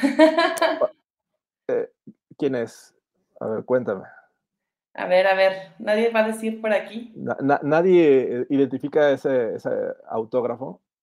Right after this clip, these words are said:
Speaker 2: Es que, mira, no traigo mis lentes, alcancé a ver como un dos, pero a lo mejor era parte de la firma.
Speaker 1: Es
Speaker 2: Es
Speaker 1: la,
Speaker 2: que
Speaker 1: es la, yo creo que es la doble, es Russell Wilson.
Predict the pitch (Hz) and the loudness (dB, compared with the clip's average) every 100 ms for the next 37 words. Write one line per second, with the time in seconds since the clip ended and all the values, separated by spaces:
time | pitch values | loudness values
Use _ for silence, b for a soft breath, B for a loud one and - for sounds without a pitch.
0 | _ _ 143 - 214 _ _ _ - 131 | _ _ -8 -2 -2 _ _ _ -12 -8
1 | 101 _ _ 127 135 165 151 156 175 147 | -8 _ _ -12 -2 -2 -2 -2 -2 -2
2 | 135 127 - _ _ 107 104 107 - 131 | -2 -6 -8 _ _ -12 -8 -8 0 0
3 | 127 127 120 117 110 110 - 117 101 95 | 0 -6 -6 -2 -2 -2 -4 -2 -2 -6
4 | 110 107 107 101 107 98 - 104 92 _ | -6 -4 -4 -6 -6 -8 -12 -20 -20 _
5 | _ _ _ _ 240 277 294 285 220 - | _ _ _ _ -4 0 2 2 0 -2
6 | - 233 262 - 220 277 302 403 302 196 | -10 -8 -10 -10 -12 -10 -8 -4 -4 -4
7 | 170 160 220 214 226 262 226 233 - 170 | -6 -8 -8 -6 -4 -2 -2 -6 -10 -16
8 | - | -18